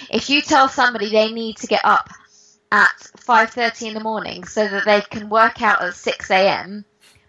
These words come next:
before they go to work, if they're not a morning person, they're going to switch off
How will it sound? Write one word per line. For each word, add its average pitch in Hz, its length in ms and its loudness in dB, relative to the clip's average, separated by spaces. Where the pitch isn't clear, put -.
before 220 320 0
they 208 160 2
go 202 160 4
to 202 80 0
work, 165 420 0
if 233 140 -2
they're 262 260 4
not 269 280 2
a 254 60 -14
morning 269 380 0
person, 262 800 0
they're 220 320 2
going 214 260 2
to - 140 -18
switch - 480 -10
off 185 200 -6